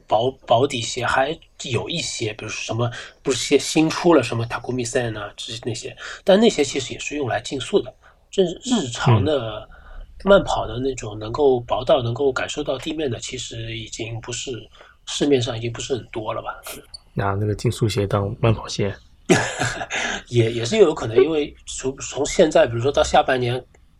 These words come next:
Speaker 1: 嗯，在，如果还没有决定啊，再重新再准备一次马拉松，这样之前我是不打算，等于是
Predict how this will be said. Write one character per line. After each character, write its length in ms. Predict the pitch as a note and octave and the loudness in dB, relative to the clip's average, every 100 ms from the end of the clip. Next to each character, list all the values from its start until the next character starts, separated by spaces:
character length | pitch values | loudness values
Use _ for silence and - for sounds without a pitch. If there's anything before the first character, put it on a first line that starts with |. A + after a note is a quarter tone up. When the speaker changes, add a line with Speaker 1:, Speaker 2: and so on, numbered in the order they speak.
| - | -4
Speaker 1:
嗯， 340 | B2+ B2 B2 A#2+ | 0 0 -2 -4
在， 360 | - C3+ B2 A#2+ - - - - | 2 2 0 -6 -14 -14 -18 -2
如 100 | C3 | 2
果 140 | B2+ A#2+ - - _ _ _ | 2 0 -16 -20 _ _ _
还 180 | - C3+ | 2 8
没 120 | E3+ | 10
有 60 | C#3+ | 8
决 160 | A#2 | 4
定 180 | A#2 C#3+ | 0 0
啊， 120 | A#2 A#2 - | -2 -6 -8
再 140 | - | -6
重 220 | - C3 | -2 0
新 180 | C3 D#3+ | 0 0
再 160 | D#3 C#3+ | 2 2
准 160 | A#2+ | 2
备 140 | A2+ B2+ | 0 0
一 40 | |
次 140 | B2+ B2 | 0 -4
马 120 | G#2+ | -2
拉 120 | A2+ | -2
松， 380 | A#2+ C3+ C3 B2+ | 0 0 0 -2
这 100 | D3 | -2
样 240 | A#2+ A2+ - | -2 -4 -6
之 120 | E3 | -8
前 340 | - G#2+ A2+ - - - - | -4 -2 -2 -4 -10 -10 0
我 180 | A#2+ G2 | 2 2
是 560 | - C#3 A#2+ A2 G#2+ - - | 0 2 2 0 -6 -10 -6
不 120 | C3 | -2
打 200 | A2+ F#2+ | 0 0
算， 640 | - - - G2+ G2 G2 | -2 -2 0 0 -4 -10
等 160 | - A2+ | -12 -12
于 80 | A2 | -8
是 340 | - G#2+ G2+ | -8 -8 -10